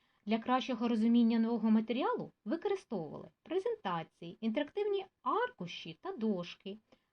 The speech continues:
та інші інструменти та онлайн-сервіси дистанційного навчання. Записували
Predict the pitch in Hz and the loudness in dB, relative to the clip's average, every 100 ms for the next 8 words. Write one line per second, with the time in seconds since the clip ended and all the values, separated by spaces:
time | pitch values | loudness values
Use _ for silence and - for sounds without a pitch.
0 | _ - 440 370 214 - 165 - 180 180 | _ -2 0 2 2 -2 -8 -6 -4 -2
1 | 233 349 427 427 403 392 392 392 - 392 | -2 0 -2 0 0 4 2 2 0 0
2 | 381 381 370 359 _ 170 170 147 - 165 | 2 -2 -6 -10 _ -18 -16 -18 -16 -8
3 | 180 233 277 - _ 349 - - 143 143 | -6 -4 -6 -14 _ -18 -14 -16 -16 -20
4 | _ _ _ _ _ _ _ 185 175 175 | _ _ _ _ _ _ _ -10 -8 -4
5 | - - - 151 156 | -6 -4 -8 -8 -12